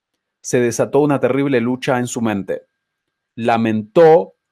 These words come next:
haber dejado a Eva separarse de su lado. O sea, realmente se lamentó, dijo, "No puede ser. No puede ser de que yo haya dejado que mi mujer se haya apartado de mí".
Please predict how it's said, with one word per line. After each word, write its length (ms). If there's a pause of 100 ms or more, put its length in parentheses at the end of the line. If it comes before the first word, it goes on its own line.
(280)
haber 420
dejado 500
a 100
Eva 240
separarse 600
de 100
su 160
lado. 400 (400)
O 40
sea, 140
realmente 460
se 140
lamentó, 460
dijo, 240
"No 140
puede 260
ser. 320 (580)
No 120
puede 240
ser 220
de 120
que 160
yo 380
haya 540 (260)
dejado 540
que 120
mi 100
mujer 400
se 160
haya 340
apartado 480
de 80
mí". 240